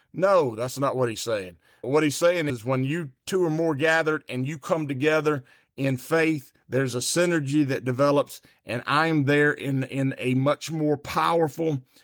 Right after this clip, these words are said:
much, much more opportune way. You say, "God can do anything." Sure he can. But God is at work developing your faith. He's wanting you to trust him,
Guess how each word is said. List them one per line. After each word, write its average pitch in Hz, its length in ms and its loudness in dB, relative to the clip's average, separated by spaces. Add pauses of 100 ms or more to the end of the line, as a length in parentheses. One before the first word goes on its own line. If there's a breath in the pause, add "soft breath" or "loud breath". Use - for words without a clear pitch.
(140 soft breath)
much, 135 440 0
much 151 340 -2
more 151 260 0
opportune 156 800 0
way. 139 340 2 (240 soft breath)
You 135 140 -4
say, 156 160 0
"God 185 260 0
can 160 160 -2
do 160 220 2
anything." 139 400 -4
Sure 202 220 -2
he 170 60 0
can. 117 300 -6 (400 soft breath)
But 123 180 -6
God 151 520 2 (120)
is 127 300 -4 (100)
at 143 280 -2
work 151 720 -2
developing 139 640 2
your 139 180 2
faith. 135 540 -2 (340 soft breath)
He's 143 260 0
wanting 160 380 2
you 151 180 -2
to 135 140 -8
trust 170 440 0
him, 101 320 -6